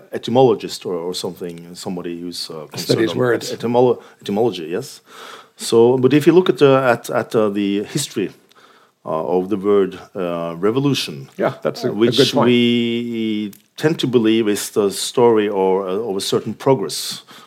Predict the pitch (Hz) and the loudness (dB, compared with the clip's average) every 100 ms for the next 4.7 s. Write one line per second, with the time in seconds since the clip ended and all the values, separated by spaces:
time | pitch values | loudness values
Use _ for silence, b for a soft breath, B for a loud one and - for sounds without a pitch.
0 | B - 87 104 120 - 120 110 104 101 | B -12 -2 0 0 0 0 0 -2 -4
1 | 104 101 98 87 98 95 110 107 98 90 | -6 -6 -8 -8 -8 0 2 2 0 -4
2 | - 98 95 110 - - - - _ - | -2 -2 -2 -6 -8 -10 -12 -18 _ -12
3 | 92 90 101 98 98 92 117 110 98 95 | -6 -6 -6 -6 -8 -4 -4 -2 -4 -8
4 | - 104 - 107 110 87 82 | -10 -10 -4 -2 -2 -4 -14